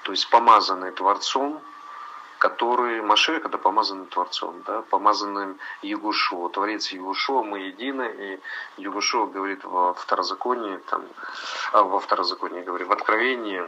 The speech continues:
м, говорит, что будет послан человек. Будет послан человек, который будет пасти народы жезлом железным.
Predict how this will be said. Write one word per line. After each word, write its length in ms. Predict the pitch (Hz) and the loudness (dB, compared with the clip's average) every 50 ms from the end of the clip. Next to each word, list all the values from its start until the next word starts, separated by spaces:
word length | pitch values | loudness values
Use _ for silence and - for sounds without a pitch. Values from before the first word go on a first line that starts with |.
| - - - - - - - - - - - - - - - - - - - - - - - - - - 98 | -8 -14 -20 -20 -20 -20 -20 -20 -20 -20 -20 -20 -20 -20 -20 -20 -20 -20 -20 -20 -20 -18 -16 -6 -4 -4 -4
м, 160 | 98 98 95 | -4 -4 -6
говорит, 320 | 98 92 98 107 113 110 | -2 0 0 0 0 -2
что 140 | - - 98 | -2 -4 -4
будет 480 | 92 92 90 90 98 117 110 104 - - - | -4 -6 -8 -4 -6 -4 -4 -4 -10 -10 -6
послан 440 | - 110 104 - - 104 95 90 87 | 0 2 2 2 2 0 -4 -4 -4
человек. 640 | - - 104 101 98 90 85 85 82 - - - - - - - - - - - - - - - - - - - - - - - - - - - - - - - - - - - - - - - - - - - - - - - - | -4 0 2 2 4 4 2 0 0 -8 -10 -12 -14 -16 -14 -14 -14 -14 -14 -18 -20 -20 -20 -20 -20 -20 -20 -20 -20 -20 -20 -20 -20 -20 -20 -20 -20 -20 -20 -20 -20 -20 -20 -18 -18 -16 -16 -12 -12 -12 -12 -10 -12 -12 -14 -8 -4
Будет 240 | 104 107 107 107 - | -2 -2 -2 -2 -2
послан 320 | 107 101 - - 98 95 | -2 -2 0 -2 -2 -2
человек, 480 | 95 - 98 98 101 113 135 131 - - | 0 0 0 0 0 0 0 -2 -4 -10
который 600 | - - - 113 107 104 107 101 98 98 95 92 | -12 -8 -4 -2 0 0 0 0 0 -2 -4 -6
будет 360 | 92 92 104 107 107 107 - | -6 -4 -2 -2 -2 -2 -2
пасти 380 | - 101 - - - - 110 110 | -2 0 0 0 0 -2 -6 -2
народы 460 | 101 98 95 95 104 107 101 101 98 | 2 4 4 4 2 -2 -2 -2 -2
жезлом 500 | 90 92 98 104 98 92 95 95 92 92 | -2 0 0 0 0 0 -2 -2 -2 -2
железным. 840 | 87 95 95 92 95 92 90 85 80 - - - - - - - | -2 -2 -2 -2 -4 -6 -6 -6 -6 -6 -8 -8 -8 -10 -10 -10